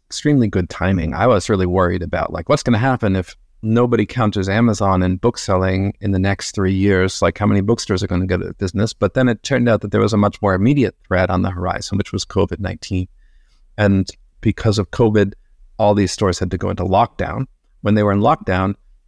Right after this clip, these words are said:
they couldn't sell books. They couldn't have risk their staff going in to sell books, and they couldn't open their doors. So suddenly e-commerce became extremely important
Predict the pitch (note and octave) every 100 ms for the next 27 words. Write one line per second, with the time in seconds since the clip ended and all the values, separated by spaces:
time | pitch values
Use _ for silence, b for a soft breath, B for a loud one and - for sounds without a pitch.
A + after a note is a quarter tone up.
0 | _ A2 A#2+ - D3 A#2+ - A#2+ B2+ G2+
1 | E2+ - - - _ _ - A2 - C3
2 | A2+ B2+ A#2+ B2+ B2 - G#2+ - - F#2+
3 | G#2 G2+ - - - G2 F#2+ A2 C#3+ B2
4 | G#2 - F2+ F#2 F#2 F#2+ - - F#2+ G2
5 | G2+ A#2+ A2+ G#2 - G#2+ A2+ C#3+ A2+ F#2
6 | - G#2 G2 - C3 A#2+ G#2+ A2 A#2 -
7 | A#2+ G2+ F#2 G2 - - - - - -
8 | G#2+ A2 G2+ G2+ - - C3 C#3+ B2+ A2
9 | G#2+ - - C3 G2+ F2+